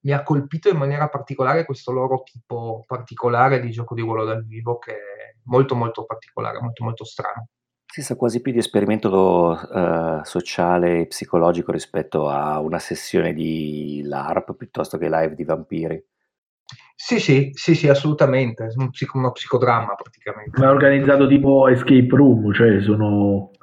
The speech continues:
Speaker 1: No, no, no, è u-, praticamente, eh, ovviamente in Italia non ce ne sono tanti, non so anche se ce ne sono in realtà,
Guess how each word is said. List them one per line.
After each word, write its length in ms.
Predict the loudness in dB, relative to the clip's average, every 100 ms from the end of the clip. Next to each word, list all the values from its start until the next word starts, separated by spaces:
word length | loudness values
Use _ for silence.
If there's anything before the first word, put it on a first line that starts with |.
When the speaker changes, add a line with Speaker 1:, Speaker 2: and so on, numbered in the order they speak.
| _
Speaker 1:
No, 280 | -4 0 2
no, 180 | 2 2
no, 340 | 4 4 2 2
è 240 | 4 6
u-, 260 | 4 2 -2
praticamente, 1000 | -4 -4 0 0 2 0 -4 -4 -4 -6
eh, 260 | -6 -8 -6 -2
ovviamente 440 | 2 2 2 2
in 60 | 0
Italia 340 | 2 2 4
non 80 | 2
ce 120 | 0 -6
ne 60 |
sono 260 | -6 -8 -4
tanti, 500 | -4 -4 -8 -10 -10 _ _ _ _ _ _ _ -12 -2
non 140 | 0
so 160 | 0 0
anche 200 | -2 -2
se 100 | -8
ce 140 | -8
ne 80 | -8
sono 280 | -6 -6 -6
in 100 | -8
realtà, 560 | -10 -8 -4 -2 -2